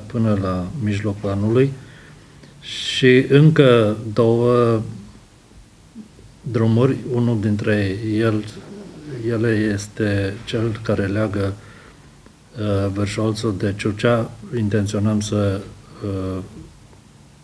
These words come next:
începem lucrările de reparații cu, cu covor. Acest drum a fost, uh,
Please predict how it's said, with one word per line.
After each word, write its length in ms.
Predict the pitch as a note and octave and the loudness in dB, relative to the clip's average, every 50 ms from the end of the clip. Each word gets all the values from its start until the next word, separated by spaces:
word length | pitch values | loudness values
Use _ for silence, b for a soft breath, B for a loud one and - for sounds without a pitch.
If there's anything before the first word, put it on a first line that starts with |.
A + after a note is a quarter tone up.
| - - - - - - - - - - | -20 -20 -20 -20 -20 -20 -20 -20 -12 -6
începem 680 | - B2 A2 G#2 - A#2 A2 - A2+ G#2+ G#2+ G#2+ G#2+ G#2 - - - - - B B B B B B B B B B B - - - - - - - - - | -4 -2 -2 2 2 2 2 2 2 2 2 2 0 -2 -6 -10 -16 -20 -20 B B B B B B B B B B B -20 -20 -20 -20 -20 -20 -20 -12 -8
lucrările 540 | D#3+ B2 A2 G#2+ - A2+ A2+ A2+ A2+ A2+ | -6 -4 -4 -2 0 2 2 4 4 4
de 140 | G#2+ F#2+ G#2+ | 4 2 2
reparații 840 | G#2 G#2+ G#2 G2+ G#2 G#2 G2+ G#2 G#2 G2+ G#2 - G#2+ G#2 G#2 G#2 - | 2 0 0 0 0 0 2 2 0 0 0 0 0 0 0 -2 -6
cu, 460 | - - G#2+ G#2 G2+ G2+ G2 F#2+ G#2 - - - - - - - - - - - - - - - - | -6 -2 0 0 2 2 0 -2 -4 -8 -12 -18 -20 -20 -20 -20 -20 -20 -20 -20 -20 -20 -20 -20 -14
cu 100 | - G2 | -12 -8
covor. 480 | F#2+ - G#2+ F#2+ F#2+ G2 F#2 F2+ - - - - - - - - - - B B B B B B B B - | -2 0 0 0 2 0 -2 -2 -4 -10 -18 -20 -20 -20 -20 -20 -20 -20 B B B B B B B B -14
Acest 300 | A#2 - - C3+ C3+ B2 | -10 0 4 4 4 4
drum 460 | A#2+ B2+ C#3 C#3+ C#3+ C#3+ D3 C#3+ C#3+ | 4 6 6 8 8 8 6 6 6
a 100 | C#3 C3 | 6 4
fost, 380 | A#2 - C3 B2 B2 A#2 - - - - - - - | 2 2 2 2 2 2 -2 -10 -16 -20 -20 -8 -2
uh, 360 | A#2+ A2+ A2 G#2+ G#2 G#2 G2+ | 0 0 2 2 2 2 0